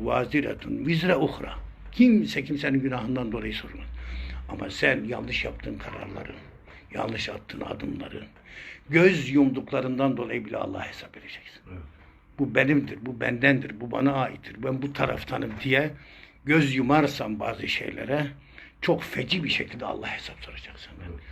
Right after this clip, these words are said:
Speaker 1: Çünkü Allah'ın helalıyla haramı herkes için geçerlidir. Şimdi ne yapacağız? İnsan şöyle olacak. Yani hem, hem diye bir şey var. Hem diye bir kelime var.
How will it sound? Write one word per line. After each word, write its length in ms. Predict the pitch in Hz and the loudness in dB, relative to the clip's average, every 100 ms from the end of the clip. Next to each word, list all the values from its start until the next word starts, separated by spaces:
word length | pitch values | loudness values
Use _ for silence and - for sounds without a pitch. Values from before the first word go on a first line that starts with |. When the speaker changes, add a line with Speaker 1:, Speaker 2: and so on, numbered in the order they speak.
| - - | -16 -14
Speaker 1:
Çünkü 280 | - 170 143 | 0 2 4
Allah'ın 380 | 131 131 131 147 | 2 4 4 4
helalıyla 800 | - - 131 135 143 170 143 123 | 2 0 6 6 8 6 6 4
haramı 640 | - - 143 156 180 196 - _ _ _ _ | 0 4 8 10 8 2 -2 _ _ _ _
herkes 420 | - - - - | -12 -10 -10 -12
için 200 | - - | -12 -12
geçerlidir. 380 | - - - - - - - - _ - - - - | -14 -14 -14 -16 -18 -18 -20 -20 _ -20 -14 -14 -4
Şimdi 340 | - 226 185 185 | 4 6 6 8
ne 60 | |
yapacağız? 520 | 226 202 135 - 131 - | 10 10 6 0 -6 -2
İnsan 280 | 165 160 165 | 0 0 0
şöyle 280 | 131 127 | -2 -4
olacak. 480 | 131 - - - - | -4 -8 -12 -12 0
Yani 260 | 139 135 135 - _ _ _ _ _ _ - - - - - | 4 4 2 -10 _ _ _ _ _ _ -20 -18 -16 -16 -14
hem, 460 | - - 180 151 - | 0 6 6 6 -2
hem 460 | - 175 160 131 | 2 2 4 2
diye 240 | 127 139 139 | 4 4 4
bir 60 | |
şey 220 | - 139 | 0 0
var. 120 | 110 - | -4 -8
Hem 340 | - 156 143 | 4 6 6
diye 180 | 127 127 | 4 -2
bir 60 | |
kelime 380 | 113 - - - | -4 -10 -8 -10
var. 220 | - - | -10 -14